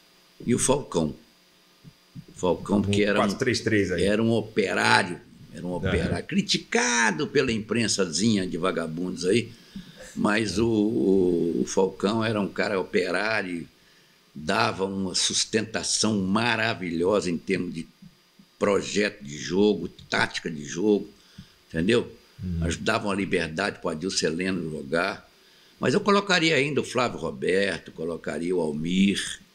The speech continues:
Speaker 2: Almir Gil, né?
Speaker 1: Almir Gil. Almir Gil era, era versátil, né? Podia jogar de zagueiro, podia jogar de volante, né? Colocaria mais quem aí?
Speaker 2: O senhor até colocou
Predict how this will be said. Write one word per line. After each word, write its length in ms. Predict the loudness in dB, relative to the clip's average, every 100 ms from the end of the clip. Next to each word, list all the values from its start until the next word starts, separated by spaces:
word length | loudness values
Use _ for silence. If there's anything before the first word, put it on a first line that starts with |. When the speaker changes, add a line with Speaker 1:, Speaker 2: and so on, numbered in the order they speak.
| _ -12 -2
Speaker 2:
Almir 180 | 0
Gil, 280 | 2 4 2
né? 60 | 2
Speaker 1:
Almir 180 | 0 0
Gil. 480 | -4 0 2 4 4
Almir 260 | 4 2
Gil 320 | 2 2 0 -6 -16 -20 _ _ _ _ -20 -4
era, 400 | 0 2 0 -2
era 320 | -4 -2 -2
versátil, 720 | -2 -2 0 0 0 -2 -6 -8
né? 140 | -8 -10
Podia 220 | -6 -6
jogar 220 | -2 -2
de 100 | -2
zagueiro, 440 | -2 -2 0 -2 -2
podia 260 | -6 -6
jogar 320 | -6 -4 -2 -2
de 120 | -4
volante, 800 | -2 0 2 2 2 -2 -6 -8 -16 -20 -20 -20 _ _ _ _ -8
né? 340 | -2 0 0 -2
Colocaria 640 | 0 0 2 0 0 2 0
mais 300 | 0 -2 -2
quem 340 | 0 0 2
aí? 280 | 0 -6 -10 -14 -16 _ -18 -18 _ -20 -20 _ _ _ _ -4
Speaker 2:
O 80 | -2
senhor 80 | 0
até 120 | 0
colocou 540 | 2 0 2 2 2